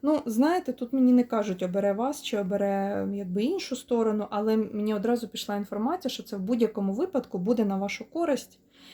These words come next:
тому що ви вже не будете в оцій ситуації напруження, в оцій ситуації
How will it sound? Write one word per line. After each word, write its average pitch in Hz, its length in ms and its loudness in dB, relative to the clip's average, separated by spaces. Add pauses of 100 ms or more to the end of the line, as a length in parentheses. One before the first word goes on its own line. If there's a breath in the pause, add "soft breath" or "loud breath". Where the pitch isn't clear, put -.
(100)
тому 226 200 2
що 226 160 2
ви 240 300 6
вже 214 200 0
не 226 120 2
будете 220 460 0
в 190 80 -4
оцій 202 240 -6
ситуації 208 960 -4
напруження, 269 760 0
в 240 60 2
оцій 220 220 -4
ситуації 202 880 -6